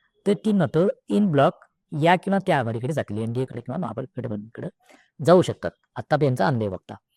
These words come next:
तसं झालं तर प्रशांत किशोर, अ, यांच्या पक्षाचा काही फारसा प्रभाव पडणार नाही. त्याचा फटका निश्चितपणे या किंवा त्या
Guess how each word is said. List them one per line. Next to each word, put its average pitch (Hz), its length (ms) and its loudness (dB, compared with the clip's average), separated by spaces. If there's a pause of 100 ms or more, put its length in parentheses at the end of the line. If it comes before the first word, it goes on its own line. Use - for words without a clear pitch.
(420)
तसं 180 180 2
झालं 175 240 6 (100)
तर 196 80 4
प्रशांत 160 420 0
किशोर, 151 300 0 (240)
अ, 120 260 -4
यांच्या 120 320 -4 (100)
पक्षाचा 120 320 -6
काही 151 160 -2 (360)
फारसा 135 260 -2
प्रभाव 123 260 -2
पडणार 113 280 -4
नाही. 160 120 -4 (120)
त्याचा 175 240 2
फटका 185 240 0
निश्चितपणे 175 480 0
या 147 120 6
किंवा 160 260 0
त्या 139 200 2